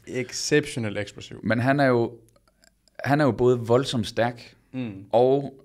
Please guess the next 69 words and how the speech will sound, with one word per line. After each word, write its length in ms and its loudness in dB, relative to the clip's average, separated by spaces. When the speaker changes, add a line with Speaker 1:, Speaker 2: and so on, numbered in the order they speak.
Speaker 2:
og 300 -2
det 100 2
er 40 4
ikke 160 -2
for 140 -4
at 60 -4
genere 220 -4
ham, 100 0
men 300 -2
mindre. 360 0
Speaker 1:
Jamen, 140 -10
Speaker 2:
Altså, 200 0
Speaker 1:
han 40 2
er 20 4
Speaker 2:
han, 100 4
Speaker 1:
ikke 20 0
så, 60 0
Speaker 2:
han 60 -10
er 40 -6
Speaker 1:
han 100 0
er 40 2
Speaker 2:
ikke 100 0
Speaker 1:
ikke 220 -2
Speaker 2:
et 60 0
Speaker 1:
så 120 -6
Speaker 2:
mus-, 40 -8
han 100 -2
er 40 0
ikke 120 -4
et 60 -8
Speaker 1:
muskuløs. 100 -4
Speaker 2:
muskelbund-, 160 -4
han 100 -2
er 40 -6
jo 60 -8
selvfølgelig, 500 -2
øh, 400 -6
hvis 120 -12
man 120 -8
kigger 160 -4
på 60 -2
et 120 -6
average 420 -2
dude, 300 -4
er 80 -4
han 160 -4
jo 80 0
Speaker 1:
Mm. 60 -6
Speaker 2:
godt 180 -2
bygget. 300 -6
Speaker 1:
Mm. 320 -10
Speaker 2:
Men 120 -6
han 100 -2
er 40 0
jo, 320 -4
han 120 -4
er 40 0
jo 60 -2
meget 260 0
mere 160 0
eksplosiv 500 -6
og 100 -10
stærk 440 -2
i 60 -10
forhold 260 -6
til 280 -6
hans 220 -6
størrelse. 500 -4
Speaker 1:
Mm. 240 -12